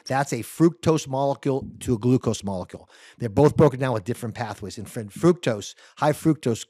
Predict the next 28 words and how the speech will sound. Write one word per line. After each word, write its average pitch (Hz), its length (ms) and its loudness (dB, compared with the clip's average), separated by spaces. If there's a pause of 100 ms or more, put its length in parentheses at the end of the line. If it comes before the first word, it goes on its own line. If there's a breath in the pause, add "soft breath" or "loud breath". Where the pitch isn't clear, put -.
(120)
corn 117 180 0
syrup - 280 -8
actually 113 400 -8
affects - 540 -6
the 110 100 -14
liver. 117 260 -4
It's 107 60 -6
called 104 220 -8
non-alcoholic 120 640 -6
liver, 110 300 -8 (300 loud breath)
uh, 110 160 -10 (200)
disease. 110 380 -10
Is 95 100 -12
actually 110 240 -8
from 92 200 -12
fructose. - 560 -2
Very, 135 200 -2
very 131 220 -2
bad. 101 340 -10 (560 loud breath)
Glucose 147 400 4
itself 123 300 -2
affects 110 300 -8
the 107 100 -12
brain. 131 400 -2
Affects, 117 300 -8
it's 131 100 -14
called 131 160 -6
glycination. 120 720 -6